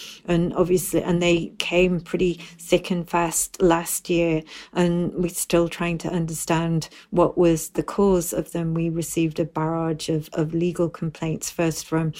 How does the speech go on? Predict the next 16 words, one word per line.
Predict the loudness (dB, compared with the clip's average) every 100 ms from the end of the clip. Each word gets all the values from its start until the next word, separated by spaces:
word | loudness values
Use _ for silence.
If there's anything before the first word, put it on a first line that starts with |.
| -8 0
Roman | 2 2 -2 -4
Abramovich, | -2 -2 0 2 4 4 4 0 -4
the | -2 0 0 0
owner | 0 0
of | -4
Chelsea | -4 -6 -6 -8
Football | -2 -2 0 -4
Club, | -2 -2 -2 -4 -14 -20 -4
and | -2 0
then | -2
from, | -4 -4 -2 0
uh, | -2 -2 -2 -4 -10 0
the | 0
two | 0 0 0
billionaires | 2 2 2 0 0 -2 -4
of | -2 -2